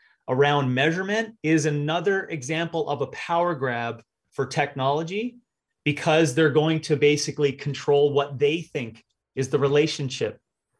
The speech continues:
And I want people to hear that out, because it, it's not as virtuous as it seems, right? It's gonna come back to the human talking to other, the other human and saying, "You know what? That must be difficult," right? And when you say that,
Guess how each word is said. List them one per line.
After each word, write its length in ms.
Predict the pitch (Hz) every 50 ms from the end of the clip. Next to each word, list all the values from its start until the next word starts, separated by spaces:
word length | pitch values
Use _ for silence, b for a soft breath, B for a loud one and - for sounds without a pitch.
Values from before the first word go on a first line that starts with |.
| _ _ _ _ -
And 80 | - 135
I 40 | 139
want 220 | 139 151 160 170 165
people 240 | - - - 160
to 80 | 143 147
hear 240 | 139 - 170 160 147
that 140 | 143 127 139
out, 140 | 151 -
because 300 | - 139 127 - 143 120
it, 160 | 139 135 135 151 147 -
it's 180 | 143 143 139 -
not 180 | 139 143 160 175
as 100 | 165 143
virtuous 580 | 120 143 160 165 165 - - 165 151 143 - 131
as 160 | 131 123 127
it 100 | 113 -
seems, 680 | - - 170 185 175 123 101 98 101 101 - - - _ _ _ _ _ _ _ -
right? 340 | - 127 131 139 135 135 b b b b b b
It's 160 | 131 131 -
gonna 180 | - 151 165
come 220 | 165 - 190 170 147
back 300 | 147 147 147 147 - -
to 100 | - 127
the 100 | 110 110
human 540 | 104 117 156 165 175 180 185 190 185 - - _ _ _ _ _ _ _ -
talking 440 | - - 156 160 175 - - 170 160
to 160 | - 160 156
other, 160 | 143 127 131
the 100 | 123 123
other 200 | 127 120 113 110
human 480 | 110 139 160 160 160 160 156 156 147 - _ _ _ -
and 200 | 135 135 131 127
saying, 360 | 127 - 139 131 127 123 123
"You 60 | 123
know 160 | 131 139 143
what? 320 | 135 135 151 170 196 202 - _ _ _ _ -
That 180 | 147 143 151
must 240 | 156 160 156 - -
be 120 | 143 123
difficult," 680 | 104 113 135 135 131 131 127 - - 101 101 - - - - _ _ _ _ _ _ _ -
right? 400 | 117 117 127 131 135 131 - _ _ _ _ _ _ _ -
And 180 | 143 143 143
when 100 | 147 151 180
you 100 | 214 220
say 320 | 220 - 233 226 262 262
that, 420 | 190 151 139 131 135 139 135 -